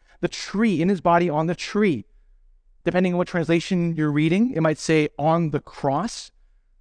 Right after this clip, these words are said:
But the word that's, he-, that's translated here is not the usual word for cross.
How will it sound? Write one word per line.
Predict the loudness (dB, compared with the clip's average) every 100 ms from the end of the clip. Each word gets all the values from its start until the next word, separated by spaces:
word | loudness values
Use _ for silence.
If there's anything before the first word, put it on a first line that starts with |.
| _ -2
But |
the | 0
word | 2 4 4 4 4
that's, | 0 -2
he-, | -4 -2
that's | -2
translated | 0 0 2 2 0 0
here | -2
is | -2
not | 2 2 2
the | -2
usual | 2 2 2 0 2
word | 2 0 -2
for |
cross. | -6 -2 -2 -2 -10